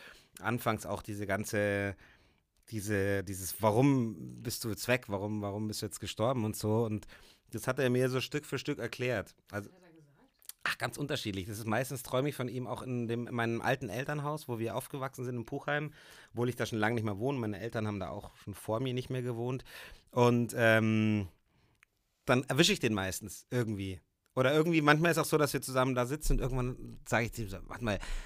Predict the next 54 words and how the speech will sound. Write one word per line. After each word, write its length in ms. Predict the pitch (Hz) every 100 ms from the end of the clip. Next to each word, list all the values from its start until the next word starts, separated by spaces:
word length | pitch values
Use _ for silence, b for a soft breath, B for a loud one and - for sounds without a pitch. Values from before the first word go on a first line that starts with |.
| B B B - -
bist 200 | 123 -
du 40 |
nicht 160 | 269 -
eigentlich 220 | 117 -
gestorben?“ 640 | 110 - 90 95 156 190 - - -
Und 80 | 113
dann 80 |
sagt 200 | 107 113
er 80 | -
so, 20 |
„Ja, 560 | 107 101 92 120 151 160 - -
ich 120 | -
musste 300 | 123 131 -
mal 140 | 113
ein 60 | 110
bisschen 260 | 113 -
Abstand 400 | 113 - - 139
von 140 | - 131
euch 200 | 120 123
nehmen, 320 | 123 127 131
damit 260 | 107 107 104
ihr 100 | 98
alleine 320 | 98 120 110
weiterlaufen 520 | 117 113 110 107 113
könnt, 280 | - 107 107
aber 120 | 95
ich 100 | 101
bin 160 | 123 -
immer 240 | 117 107
da.“ 300 | 98 107 120 B B B B
Und 160 | 95
eine 160 | 95 101
Zeit 260 | - 113 131
lang 140 | 117
hat 120 | 117
er 180 | 120 117
in 80 | 110
meinen 220 | 107 107
Träumen 520 | - 107 127 131 120
wiederkehrend 640 | 110 131 120 120 117 113 101
hinterm 400 | 123 139 123 107
Haus 280 | 120 147 -
bei 100 | 107
uns 240 | 127 127
gewohnt 420 | 127 117 123 127 - B B B
und 80 | 107
hat 120 | 117
sich 80 | 127
da 100 | 123
so 80 | 113
eine 120 | 113
kleine 280 | - 113 110
Hütte 220 | 131 123
gebaut. 440 | 98 90 90 90